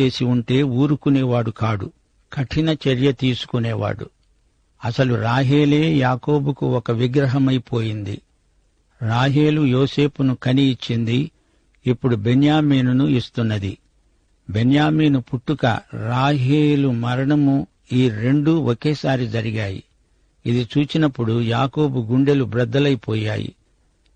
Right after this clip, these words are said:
మిగతా పది మంది కొడుకులు ఉన్నా వారి విషయమై యాకోబుకు అంత సంతోషం లేదు. అడుగడుగునా దేవుని గద్దింపు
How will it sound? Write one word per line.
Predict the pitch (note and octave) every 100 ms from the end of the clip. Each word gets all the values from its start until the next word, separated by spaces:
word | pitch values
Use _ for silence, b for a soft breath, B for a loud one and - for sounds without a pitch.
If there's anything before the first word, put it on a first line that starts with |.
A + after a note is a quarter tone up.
| _
మిగతా | G#2+ B2+ C3 D3 D3
పది | - A#2+ C3+
మంది | D3 D3+ D3
కొడుకులు | - C#3+ - C#3+ C3+ C3+ -
ఉన్నా | A#2+ A#2+ C3+ F3 - _ _ _ _ _ _ _ -
వారి | A2+ B2+ B2+
విషయమై | B2 B2+ D3+ D3+ D3+ C#3+
యాకోబుకు | G#2 B2 B2+ - D#3 C#3+ C3+ C3+
అంత | B2+ A#2+
సంతోషం | A#2 - B2 B2 D3 - B2+
లేదు. | A#2 A2+ A#2 A#2 C#3 - _ _ _ _ -
అడుగడుగునా | A2+ C3+ D3 D3 D3+ D3+ D3+ E3+
దేవుని | G#2+ B2+ D3 D3+ C#3+
గద్దింపు | A#2 B2 B2 D#3+ D#3 C3+